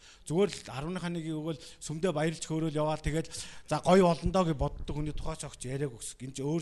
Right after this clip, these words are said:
зүйлийн тухай ярьж гин мөн малахийн 3-5 дээр бас тодорхой байгаа тэгээ би өнөөдөр яг энэ тухай амжихгүй байж магадгүй дараа үргэлжлүүлээд ярих болно 5 дээр үгсэм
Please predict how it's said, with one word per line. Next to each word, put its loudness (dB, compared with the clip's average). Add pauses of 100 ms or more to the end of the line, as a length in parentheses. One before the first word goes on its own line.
зүйлийн -6
тухай -4
ярьж -6
гин - (640)
мөн 0 (480)
малахийн 2
3-5 0 (240)
дээр - (160)
бас -10
тодорхой -4
байгаа - (2500)
тэгээ -4
би 2
өнөөдөр 8
яг 4
энэ -4
тухай -4 (160)
амжихгүй -4
байж -6
магадгүй -10
дараа -6
үргэлжлүүлээд -6
ярих -8
болно -12 (320)
5 2
дээр 6
үгсэм 0